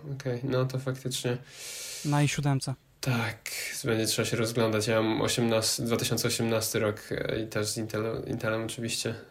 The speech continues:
Speaker 1: Ale jeszcze nie myślałem o sprzedaży. Ten sprzęt dalej świetnie działa, mimo że Intel.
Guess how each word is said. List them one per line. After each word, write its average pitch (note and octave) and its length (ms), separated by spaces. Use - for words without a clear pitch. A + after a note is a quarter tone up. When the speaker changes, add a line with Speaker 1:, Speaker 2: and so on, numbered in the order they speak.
Speaker 1:
Ale B2+ 160
jeszcze C3+ 220
nie D3 60
myślałem D3 240
o G#2 40
sprzedaży. A2 300
Ten D#3 160
sprzęt A3+ 260
dalej A#3+ 200
świetnie B3+ 280
działa, B2+ 460
mimo A#2+ 220
że A2+ 140
Intel. A#2 320